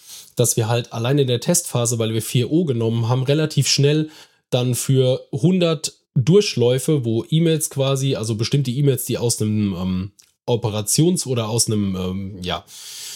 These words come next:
ja, Prozessmanagement-Tool rauskamen, ähm,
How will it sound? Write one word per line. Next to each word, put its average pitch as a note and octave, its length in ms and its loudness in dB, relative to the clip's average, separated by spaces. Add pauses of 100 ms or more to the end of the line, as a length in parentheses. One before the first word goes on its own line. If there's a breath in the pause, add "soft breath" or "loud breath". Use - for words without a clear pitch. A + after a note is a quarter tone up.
(1000 loud breath)
ja, A#2 180 2 (460 loud breath)
Prozessmanagement-Tool F3 1040 2
rauskamen, C#3 760 0
ähm, A#2+ 440 0